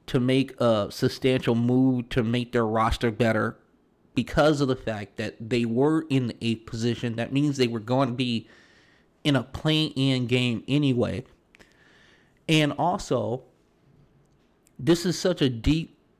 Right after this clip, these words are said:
lottery and N B A draft. And I think that with the, the solid wings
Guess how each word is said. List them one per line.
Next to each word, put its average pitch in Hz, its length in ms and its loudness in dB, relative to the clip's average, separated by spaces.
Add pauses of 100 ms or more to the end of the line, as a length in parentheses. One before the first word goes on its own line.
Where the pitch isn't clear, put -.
lottery 147 680 0 (140)
and 123 180 -2
N 143 220 2
B 135 180 2
A 123 100 4
draft. 123 500 0 (1700)
And 131 140 2
I 127 80 2
think 160 440 -4
that 123 420 0 (560)
with 131 260 -2
the, 101 260 2 (640)
the 123 80 2
solid 143 440 2
wings 139 720 0